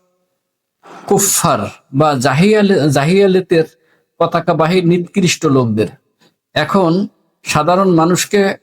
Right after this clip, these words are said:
সিদ্ধান্ত নিতে হবে তারা কোন আদর্শকে আঁকড়ে ধরে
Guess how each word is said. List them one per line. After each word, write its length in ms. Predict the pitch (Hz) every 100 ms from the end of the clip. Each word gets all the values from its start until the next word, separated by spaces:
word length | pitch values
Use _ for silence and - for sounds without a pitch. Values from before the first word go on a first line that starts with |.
| -
সিদ্ধান্ত 540 | - 160 147 185 180
নিতে 280 | 175 170 180
হবে 340 | 165 139 143 - _ _ -
তারা 220 | 151 165
কোন 420 | - 190 190 185 -
আদর্শকে 600 | 151 160 180 - 185 170
আঁকড়ে 360 | 156 147 165
ধরে 340 | 147 175 170